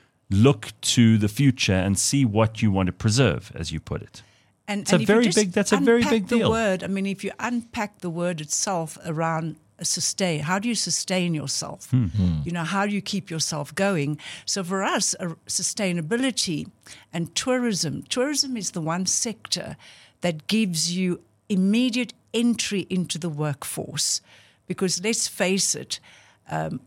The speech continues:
Speaker 2: you know, I'm a, I have a very simple ethos in life, and that is that if you have quality education and if you have good health care, these are the core drivers of you being able to participate in the economy.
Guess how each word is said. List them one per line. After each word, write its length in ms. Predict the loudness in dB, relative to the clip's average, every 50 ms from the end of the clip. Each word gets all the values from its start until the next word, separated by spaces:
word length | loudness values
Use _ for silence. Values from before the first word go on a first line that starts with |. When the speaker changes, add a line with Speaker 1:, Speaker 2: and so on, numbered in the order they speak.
| _ _
Speaker 2:
you 100 | -6 -4
know, 160 | -2 -2 -4 -2
I'm 280 | -2 0 0 2 2
a, 80 | 0 0 -2 -6 -8 _
I 100 | -2 -2
have 100 | 0 -2
a 40 | -2
very 240 | -2 0 0 0 2
simple 580 | 0 0 0 0 0 -2 -2 -4 -6 -6 -6 -4
ethos 540 | -2 -2 -2 -2 -2 -4 -2 -2 -2 -2 -2
in 140 | -2 -4 -4
life, 340 | -4 -4 -4 -6 -8 -8 -8 -6
and 160 | -4 -2 -2
that 220 | -2 -2 -4 -4
is 420 | -6 -4 -4 -2 -2 0 -2 -2 -4 -6 -14 -20 -20 -20 _ _ -4
that 260 | -2 -2 -2 -4 -8 _ _ _ _
if 320 | -2 -2 -2 -2 -6 -4 -2
you 220 | 0 0 0 -2
have 460 | -2 -2 0 0 0 0 0 -2 -6 -6
quality 480 | -4 -2 0 0 0 0 -2 -4 -2 -2
education 920 | -4 -4 -4 -6 -4 -4 -4 -2 0 0 0 0 0 -2 -4 -4 -6 -8 -12 _ _ _ _ _ _ _ _ -20 -20 -20 -20 -20 _ _ _ -4
and 200 | -2 -2 -2 -2 -2
if 240 | -2 -2 -2 -2 -2
you 80 | -2 -2
have 400 | 0 0 -2 -2 -4 -6 -6 -4
good 180 | -2 -2 -2 -2
health 440 | -2 -2 -2 -2 -2 -6 -10 -8
care, 360 | -4 -4 -4 -2 -4 -6 -8 -8 _ _ -20 -20 -20 -20 -20 _ 0
these 260 | 2 2 4 4 2
are 120 | 0 0
the 80 | -2 -4
core 440 | -6 -8 -12 -6 -2 0 0 0 0
drivers 760 | -2 -2 -2 -2 0 0 0 0 -2 -2 -4 -2 -2 -2 -2
of 180 | -2 -4 -4 -2
you 160 | -2 -2 -2
being 220 | -2 -2 -2 -2 -2
able 300 | -2 -2 -2 -2 -4 -6
to 140 | -6 -8 -8
participate 840 | -6 -6 -8 -6 -4 -2 -2 -2 -2 -2 -4 -4 -6 -4 -4 -4 -4
in 120 | -4 -2
the 80 | -4 -4
economy. 600 | -6 -6 -4 -2 -2 -2 -2 -2 -4 -4 -6